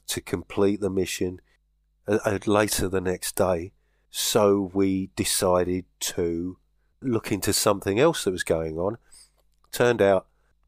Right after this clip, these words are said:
what we chose to do pretty much undermined the possibility of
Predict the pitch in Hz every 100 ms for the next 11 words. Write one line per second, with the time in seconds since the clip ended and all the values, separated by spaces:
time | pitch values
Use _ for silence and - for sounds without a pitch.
0 | - 123 - 117 - 92 95 - - -
1 | 98 92 90 85 _ _ _ - - 107
2 | 92 92 90 - - 110 98 95 92 90
3 | 87 87 - _ _ _ _ - - -
4 | 104 - - 92 85 85 82 - _ _
5 | _ - 92 85 80 -